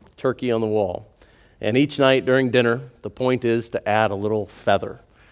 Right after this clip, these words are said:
with the writing on it of something that we're thankful for. It's a great exercise.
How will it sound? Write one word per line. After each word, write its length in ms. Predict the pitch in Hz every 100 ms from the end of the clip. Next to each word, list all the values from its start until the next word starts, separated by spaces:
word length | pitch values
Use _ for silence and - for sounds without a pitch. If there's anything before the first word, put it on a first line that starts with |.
| _ _
with 260 | 107 104 -
the 240 | 98 95
writing 440 | 95 113 127 127
on 180 | 113 110
it 160 | 113 110
of 140 | 95
something 380 | - 110 110 104
that 140 | 104
we're 100 | 104
thankful 380 | 92 107 101 95
for. 300 | - - 104 - _ _ _ _ _ _ _
It's 80 | 127
a 40 |
great 260 | 139 175 165
exercise. 760 | 175 160 - 113 117 143 -